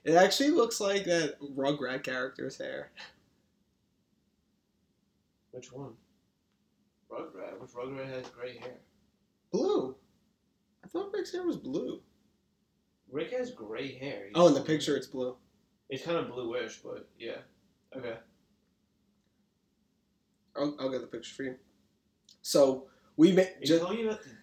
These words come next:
Speaker 2: dad from Rugrats?
Speaker 1: Yeah.
Speaker 2: Blue hair?
Speaker 1: Yeah.
Speaker 2: Okay, yeah, okay.
Speaker 1: So, irregardless of whether or not we take care of ourselves, we are not <sighs> probably able at this time to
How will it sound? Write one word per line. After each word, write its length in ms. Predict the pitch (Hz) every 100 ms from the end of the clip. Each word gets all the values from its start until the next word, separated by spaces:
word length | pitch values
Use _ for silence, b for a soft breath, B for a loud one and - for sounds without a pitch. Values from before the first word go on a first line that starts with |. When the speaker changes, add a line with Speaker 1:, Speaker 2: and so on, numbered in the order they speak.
| _
Speaker 2:
dad 360 | - - - -
from 140 | 175 190
Rugrats? 800 | 208 214 233 269 330 - - - _ -
Speaker 1:
Yeah. 240 | 123 98 - 208
Speaker 2:
Blue 240 | 208 220
hair? 80 | 202
Speaker 1:
Yeah. 60 | 143
Speaker 2:
Okay, 280 | 139 120 113
yeah, 100 | 104
okay. 380 | 95 - 107 107 _ _ _ _ _ _ b b b b b _
Speaker 1:
So, 440 | - 147 135 131 - _ _ _ _ _ _ _ _ -
irregardless 720 | 147 143 139 131 131 135 -
of 100 | 139
whether 260 | 143 139 135
or 40 |
not 200 | 139 127
we 160 | 139 131
take 180 | 135 123
care 180 | 127 123
of 80 | 120
ourselves, 440 | - 127 98 85 - _ _ b b b _ -
we 200 | 135 131
are 100 | 123
not 480 | 127 131 127 127 - - - _ -
<sighs> 60 | B 185 B B _ _ _ - _ _ _ _ _ _ _ _ _ _ -
probably 360 | 151 139 139 139
able 380 | 139 131 127 131
at 200 | 131 -
this 220 | 127 -
time 400 | 135 127 127 120
to 380 | - 127 123 117